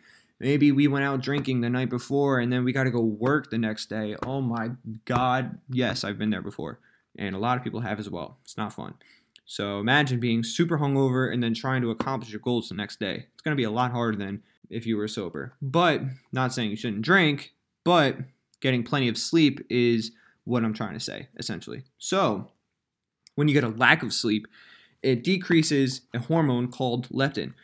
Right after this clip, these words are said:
which is a hormone that is involved in making you feel full. So when leptin is decreased, essentially you are less likely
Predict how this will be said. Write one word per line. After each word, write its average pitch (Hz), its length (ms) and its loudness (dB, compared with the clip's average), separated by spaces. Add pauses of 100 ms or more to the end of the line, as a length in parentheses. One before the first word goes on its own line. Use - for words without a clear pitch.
(160)
which 131 140 -2
is 113 100 -2
a 117 40 2
hormone 127 640 0
that 123 280 -4
is 117 120 0
involved 120 680 0
in 113 360 0
making 113 380 0
you 107 180 0
feel 104 320 -2
full. - 420 -4 (300)
So 120 300 0
when 113 260 0
leptin 127 560 0
is 117 400 2 (140)
decreased, 127 760 4 (140)
essentially 127 540 2
you 120 280 0
are 117 140 0
less 123 280 -2
likely 117 520 0